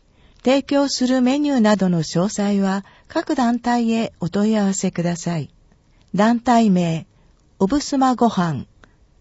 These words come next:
開催場所、おぶすまスタンド、おぶすま駅東口。住所、富田、千八百の五。連絡先、電話、ゼロ九ゼロ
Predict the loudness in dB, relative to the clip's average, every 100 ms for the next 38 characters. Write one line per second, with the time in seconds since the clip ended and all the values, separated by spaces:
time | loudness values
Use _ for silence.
0 | _ _ 0 0 2 2 2 2 0 0
1 | -2 -2 -10 _ _ _ 0 0 0 0
2 | 2 2 0 0 2 2 2 -4 -6 _
3 | _ _ _ _ 0 2 0 0 0 2
4 | 0 -4 -8 -8 -2 0 0 -2 -4 -6
5 | -6 -8 -8 _ _ _ _ _ _ -10
6 | 0 0 0 2 2 2 _ _ _ _
7 | 2 4 4 2 2 -2 _ _ -4 0
8 | 2 2 0 0 -4 -2 -2 -2 -2 -4
9 | -4 _ _ _ _ _ _ 0 2 4
10 | 4 2 0 -4 -4 -2 -2 -2 -6 _
11 | _ _ _ _ _ 2 4 6 4 4
12 | 0 -8 _ _ _ 2 6 6 2 2
13 | 4 4 2 2 -2